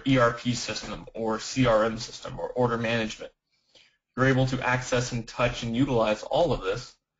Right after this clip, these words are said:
of course setting up different users with various roles and, and security settings. Right now we're logged in as a sales rep, and the first thing that I can see is my, my dashboard with my home screen,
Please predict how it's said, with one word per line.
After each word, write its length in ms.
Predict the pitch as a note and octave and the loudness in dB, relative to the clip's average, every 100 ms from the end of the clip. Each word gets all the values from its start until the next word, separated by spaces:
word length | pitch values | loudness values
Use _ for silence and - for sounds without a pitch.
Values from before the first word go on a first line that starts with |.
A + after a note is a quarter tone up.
| _ _ | _ _
of 100 | C3 | -8
course 220 | - F#3 | 0 2
setting 280 | - D#3 C#3+ | 4 2 4
up 140 | C3+ B2+ | 2 2
different 360 | B2+ C3+ A#2+ | 0 0 0
users 440 | A2+ A#2 A#2+ A#2 A2+ | -2 -2 -2 -2 -4
with 140 | A2 | -6
various 400 | A2+ A2+ A#2 - | -2 0 -2 -4
roles 360 | A#2+ A2+ A2+ A2+ | 0 2 0 -2
and, 280 | A2 G#2+ A#2 - | -6 -6 -8 -4
and 160 | B2+ | -2
security 480 | B2+ B2+ - C3 B2 | 0 -4 -2 -2 -2
settings. 560 | - - - - - - _ _ _ - - - - | -4 -8 -10 -12 -20 -20 _ _ _ -20 -20 -20 -2
Right 140 | D3+ | 0
now 160 | D#3+ A3 | 2 2
we're 80 | A3 | 4
logged 260 | D#3 D#3+ | 6 6
in 100 | D#3 | 4
as 140 | C#3 B2 | 2 0
a 20 | |
sales 440 | - A#2+ A#2 A#2 | -2 2 2 2
rep, 240 | A#2+ A2+ - | 4 2 2
and 80 | A#2+ | -6
the 60 | |
first 300 | - C#3+ D3+ | -2 -2 -2
thing 160 | D3 C3 | -2 0
that 120 | A#2 | 2
I 80 | B2+ | 2
can 200 | B2+ A#2+ | -2 -8
see 340 | - B2+ A#2+ | 0 2 2
is 540 | B2 A#2 A2+ A2+ A2 A#2+ | 0 0 0 0 -2 -4
my, 440 | A2+ A2 A2 G#2+ - _ _ _ | 0 2 2 0 -6 _ _ _
my 120 | - A2 | -4 -2
dashboard 580 | A#2 A#2 B2 - A#2 | 0 0 0 0 -2
with 100 | A2 | -2
my 120 | A2 F#2+ | -4 -6
home 300 | A#2+ A#2+ A#2+ | -2 -4 -4
screen, 480 | - G2+ D#2+ C3 | -8 -12 -12 -12